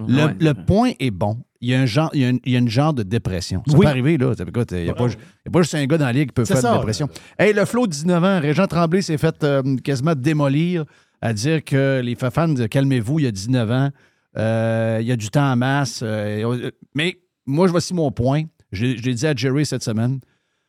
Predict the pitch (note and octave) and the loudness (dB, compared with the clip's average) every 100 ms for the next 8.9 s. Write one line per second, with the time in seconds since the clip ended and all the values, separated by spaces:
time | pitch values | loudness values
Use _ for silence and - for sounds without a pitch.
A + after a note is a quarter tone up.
0 | _ _ _ - G#2+ A2 A2+ A2+ - - | _ _ _ -6 -2 -2 0 -2 -6 -16
1 | _ _ C3 G3+ - D3 C#3 D3 C3+ A2 | _ _ 0 0 2 -2 0 0 -2 -4
2 | G#2 B2 B2 G#2+ - C#3 B2+ G#2 G2 G#2+ | -2 0 0 -2 0 0 0 -2 -4 -4
3 | G2+ - _ _ _ - G2 A2 A#2+ G#2+ | -8 -12 _ _ _ -10 -6 -2 0 2
4 | C#3+ A2+ F2 F2+ A#2 A#2+ - _ _ _ | 0 -2 -4 -4 -4 -6 -14 _ _ _
5 | _ _ - A#2 A#2+ - - - E3+ F3+ | _ _ -2 0 -2 -4 -6 -6 -4 -4
6 | C#3 A2+ E3+ G3 - D3+ D#3 C#3+ C3+ B2+ | -4 -4 -4 -2 0 2 2 0 -2 -2
7 | A#2 D3 F3 F3 E3 - B2 B2+ B2+ - | 2 4 4 4 0 -2 -2 -2 -2 -2
8 | A2+ C#3 C#3+ C#3+ - C#3+ D3 E3 | 0 2 2 0 2 2 2 2